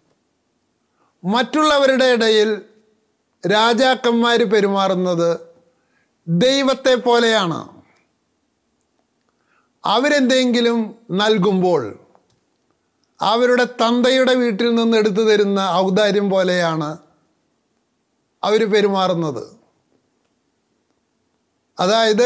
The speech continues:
രാജാക്കന്മാരെന്താ ഔദാര്യം ചെയ്യുന്ന പോലെ. സത്യത്തിലെ രാജാക്കന്മാർക്ക് എന്തെങ്കിലും ചെയ്യാൻ പറ്റണമെങ്കിൽ അത് ജനങ്ങളുടെ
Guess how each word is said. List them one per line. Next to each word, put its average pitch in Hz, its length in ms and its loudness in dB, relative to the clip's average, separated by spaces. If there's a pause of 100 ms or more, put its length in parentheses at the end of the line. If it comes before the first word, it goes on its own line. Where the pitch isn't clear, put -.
രാജാക്കന്മാരെന്താ 214 960 0
ഔദാര്യം 247 380 2
ചെയ്യുന്ന 247 280 0
പോലെ. 156 300 -4 (1500)
സത്യത്തിലെ 254 640 0
രാജാക്കന്മാർക്ക് 233 800 0
എന്തെങ്കിലും 233 320 0
ചെയ്യാൻ 226 240 -2
പറ്റണമെങ്കിൽ 214 640 -2
അത് 202 200 0
ജനങ്ങളുടെ 190 640 -2